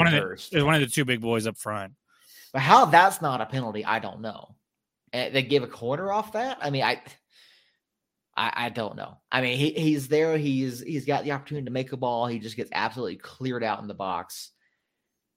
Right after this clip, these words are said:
Speaker 2: And I know that's, you know, well after the fact where we had already gone down two one, but, I mean, we had opportunities. So I, I don't necessarily think that,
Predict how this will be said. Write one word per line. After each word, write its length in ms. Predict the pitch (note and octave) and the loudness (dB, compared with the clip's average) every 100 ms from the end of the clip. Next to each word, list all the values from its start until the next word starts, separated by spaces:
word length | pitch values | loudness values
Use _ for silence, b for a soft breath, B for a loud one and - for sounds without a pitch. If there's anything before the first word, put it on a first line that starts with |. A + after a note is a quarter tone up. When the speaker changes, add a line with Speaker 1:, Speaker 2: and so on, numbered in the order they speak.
| _ - | _ -2
Speaker 2:
And 120 | C3 | 2
I 60 | C3+ | 6
know 180 | D3 C#3 | 6 6
that's, 220 | C3+ - | 4 0
you 100 | D3 | -2
know, 280 | B2 A2+ A2+ | -2 -2 -4
well 300 | C3 C3 C3 | -2 2 4
after 340 | G#2 A#2 A#2+ A2 | 4 2 0 -10
the 100 | G#2+ | -6
fact 280 | G#2+ G#2+ | -4 -6
where 80 | G#2 | -8
we 80 | G#2 | -6
had 100 | G#2+ | -2
already 160 | G#2+ G#2 | -2 -4
gone 220 | G#2+ G#2 | -6 -4
down 180 | G2+ F#2 | -6 -8
two 280 | - A#2+ A#2 | -8 -8 -2
one, 300 | D#3 A#3+ C#3 | -2 -2 -2
but, 160 | B2 | -4
I 100 | - | -2
mean, 100 | C3+ | -6
we 120 | B2+ D3+ | -4 -4
had 320 | C3+ G#3 A3+ | 0 0 0
opportunities. 760 | F3 D#3 B2+ A#3 D4+ A#2+ E2+ | -4 -4 -6 -6 -6 -8 -8
So 240 | - C#3 - - _ | -6 -6 -8 -20 _
I, 100 | - - | -12 -8
I 60 | D#3+ | -2
don't 200 | F#3 F#3 | -2 -2
necessarily 240 | F#3 F3 | -4 -4
think 140 | E3 B2+ | -4 -6
that, 200 | D3+ | -6